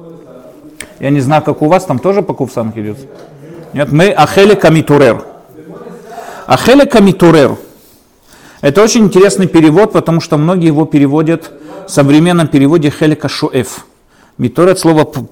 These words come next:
побуждение. Не пробуждение, а побуждение. То, что человек, к чему он шуэф. У акуах, ашербо иштокек вейхсофа адам лидавар эхад о имасел.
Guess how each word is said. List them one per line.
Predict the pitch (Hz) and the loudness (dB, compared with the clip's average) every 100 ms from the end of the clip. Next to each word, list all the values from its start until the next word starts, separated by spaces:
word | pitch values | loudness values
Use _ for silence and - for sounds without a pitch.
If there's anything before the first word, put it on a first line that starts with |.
| _ | _
побуждение. | 156 135 143 113 110 170 151 113 82 - - - - _ | 0 4 2 0 0 2 2 0 -6 -12 -18 -20 -20 _
Не | 131 | -8
пробуждение, | 139 139 139 127 160 123 | -4 -2 -2 -4 -4 -4
а | |
побуждение. | 131 131 117 113 135 104 - - - - _ | -2 -2 -2 0 0 -2 -8 -18 -20 -20 _
То, | 156 | -4
что | 151 - 151 143 - - - - | -2 0 0 0 -8 -20 -20 -12
человек, | - 131 170 - | 0 2 2 -2
к | |
чему | - 143 160 | -4 -2 0
он | 156 | -2
шуэф. | - 160 135 113 - - - - - - - - - _ - | -4 -6 -4 -6 -8 -20 -20 -20 -20 -20 -20 -20 -20 _ 2
У | |
акуах, | 175 254 - 175 165 226 - - - _ _ _ _ _ | 4 4 4 4 4 4 0 -10 -16 _ _ _ _ _
ашербо | - 135 - 160 151 233 | -4 -2 2 2 4 2
иштокек | 196 190 - - 165 - - 247 269 - - | 2 -2 -4 -2 -2 -2 -2 -2 -2 -14 -8
вейхсофа | 127 131 147 143 - - 233 220 160 | -2 2 2 2 -6 0 0 0 0
адам | 127 135 180 262 262 - _ _ _ | 2 2 0 0 -4 -12 _ _ _
лидавар | 131 135 131 139 180 - | -4 0 2 2 0 -2
эхад | 117 - 202 196 - | -8 -2 -2 -2 -2
о | 165 | -2
имасел. | 151 139 - 90 | -2 -6 -10 -14